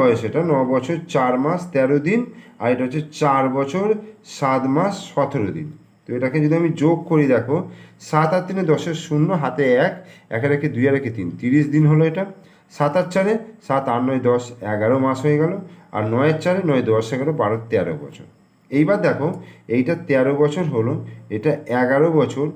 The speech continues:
এই তিরিশ দিন মানে হচ্ছে এক মাস, তাহলে এর সঙ্গে হয়ে গেল, তাহলে তেরো বছর, আর এটা বারো মাস হয়ে গেল। এবার যখনই বারো মাস হয়ে গেল, বারো মাস হয়ে গেল, তখন মানে বারো মাস মানে এক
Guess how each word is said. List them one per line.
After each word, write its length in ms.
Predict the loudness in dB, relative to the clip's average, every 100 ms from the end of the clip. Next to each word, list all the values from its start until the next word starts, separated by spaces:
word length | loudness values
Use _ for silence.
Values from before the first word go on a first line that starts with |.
| -12 -8 -4
এই 60 | -2 -4 -6
তিরিশ 300 | -2 0 -2 -8 -8 -2
দিন 160 | 0 2 2
মানে 160 | 2 0
হচ্ছে 280 | -2 -4 -4 -6 -10 -20 _ _ _ _ _ _ -4
এক 80 | -2 -4
মাস, 180 | -10 -12 -20 -20 -20 -4
তাহলে 180 | 0 2
এর 60 | 2
সঙ্গে 200 | 0 2 2
হয়ে 160 | 2 0
গেল, 100 | -2 -6 -16 -20 -10
তাহলে 200 | -4 -2 -2 -6 -4
তেরো 320 | 2 4 4 4 4
বছর, 320 | 2 2 2 2 -2 -12 -4
আর 60 | -2
এটা 140 | 0 0 4
বারো 200 | 4 4 2
মাস 120 | -2 -4
হয়ে 120 | -4
গেল। 80 | -4 0
এবার 140 | 0 2
যখনই 280 | -2 -2 0 2
বারো 200 | 4 4
মাস 140 | 2 0
হয়ে 140 | -2 0
গেল, 100 | 2 0 -4 -12 -20 _ 0
বারো 200 | 2 4 2
মাস 120 | 0 0
হয়ে 140 | 0 0
গেল, 100 | 0 -4 -10 -8 -4
তখন 200 | 0 2
মানে 140 | 2 0 2
বারো 180 | 4 4 4
মাস 120 | 2 2
মানে 100 | 2
এক 60 | 2